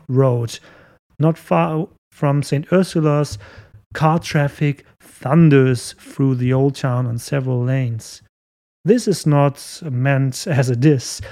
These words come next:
I myself have driven by often enough with my car there. The location of the Golden Chamber in the Church of Saint Ursula itself is therefore usually only known to the locals.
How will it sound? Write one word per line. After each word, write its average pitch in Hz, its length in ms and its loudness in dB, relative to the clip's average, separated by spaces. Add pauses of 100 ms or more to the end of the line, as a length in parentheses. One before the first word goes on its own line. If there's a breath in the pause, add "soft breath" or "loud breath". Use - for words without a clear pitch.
(220 loud breath)
I 143 100 2
myself 135 440 -2
have 131 260 -8
driven 135 340 -2
by 120 240 -4 (100)
often - 400 -4
enough 127 400 -2
with 120 140 -6
my 113 140 -6
car 123 320 -4
there. 123 180 -10 (680 loud breath)
The 165 100 0
location 214 500 0
of 170 100 -2
the 160 80 -2
Golden 147 280 4
Chamber 147 560 -2 (180)
in 196 280 6
the 139 100 2
Church 127 300 -4
of 127 100 -4
Saint 135 260 -6
Ursula 131 340 -2
itself 170 460 0
is 170 280 -2
therefore 156 580 2 (380 loud breath)
usually 220 600 2 (140)
only 175 340 4
known 143 300 2
to 165 120 -4
the 165 120 4
locals. 123 680 -8